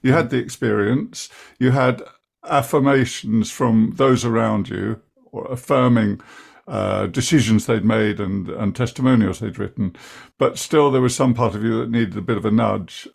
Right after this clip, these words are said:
and a bit of support in doing that, which is perfectly natural, I think, and to have, uh, the, the, the view of somebody sitting in front of you at times can really help.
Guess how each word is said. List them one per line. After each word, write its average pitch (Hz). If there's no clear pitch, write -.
and 110
a 95
bit 101
of 110
support 117
in 107
doing 104
that, -
which -
is 107
perfectly 123
natural, 113
I 101
think, 104
and 101
to 104
have, 95
uh, 95
the, 104
the, 101
the 101
view 110
of 104
somebody 104
sitting 120
in 113
front 143
of 101
you 98
at -
times 104
can 113
really 107
help. 101